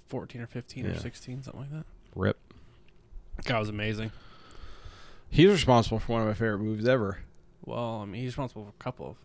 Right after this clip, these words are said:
Speaker 1: some of my top fifteen, probably.
Speaker 2: Yeah.
Speaker 1: Twister.
Speaker 2: Twister. Cow.
Speaker 1: I think that was the same one. <laughs>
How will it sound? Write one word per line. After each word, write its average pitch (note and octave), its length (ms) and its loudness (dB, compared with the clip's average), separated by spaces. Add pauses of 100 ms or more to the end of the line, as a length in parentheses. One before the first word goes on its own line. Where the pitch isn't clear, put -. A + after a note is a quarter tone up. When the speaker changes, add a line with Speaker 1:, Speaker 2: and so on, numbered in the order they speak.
(160)
Speaker 1:
some - 180 -16
of D#2+ 40 -14
my D#2 200 -12
top - 180 -12 (560)
fifteen, A2+ 420 -10
probably. - 280 -10 (340)
Speaker 2:
Yeah. D#2+ 120 -8 (320)
Speaker 1:
Twister. B2 340 -8 (180)
Speaker 2:
Twister. G2+ 460 -4 (560)
Cow. G#2 300 -4 (540)
Speaker 1:
I G2 140 -12
think A#2 120 -12
that F#2+ 80 -10
was A#2 180 -14
the - 80 -16
same C3 140 -10
one. D#3 220 -8 (840)
<laughs> - 520 4